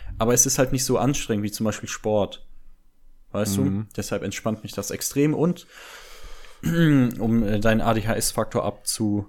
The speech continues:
Speaker 1: ähm, auch noch abzudecken, hast du da auch extrem viele Reize.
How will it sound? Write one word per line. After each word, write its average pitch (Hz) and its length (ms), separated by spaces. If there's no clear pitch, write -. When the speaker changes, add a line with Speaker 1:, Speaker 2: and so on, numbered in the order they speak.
Speaker 1:
ähm, 101 400
auch 104 160
noch 113 100
abzudecken, 104 600
hast - 180
du 110 40
da 95 80
auch - 100
extrem - 380
viele 87 240
Reize. 85 340